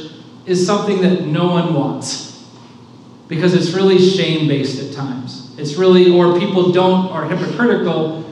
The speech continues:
and they say one thing and not the other. But that isn't the life that Jesus gives.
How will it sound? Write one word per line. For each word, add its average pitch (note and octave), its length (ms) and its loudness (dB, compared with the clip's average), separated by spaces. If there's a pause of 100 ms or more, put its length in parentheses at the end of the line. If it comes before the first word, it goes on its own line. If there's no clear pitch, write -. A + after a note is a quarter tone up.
and D#3+ 120 -8
they E3 100 -4
say F3+ 320 0
one G3+ 300 4
thing F#3 360 0
and D#3 120 -6
not D#3+ 380 -2
the D3+ 80 -8
other. D3 420 -4 (1200)
But F#3+ 220 0
that C4+ 380 2
isn't B3 320 4
the B3 80 4
life A#3 400 4
that G#3+ 260 4
Jesus G#3+ 540 2
gives. - 640 2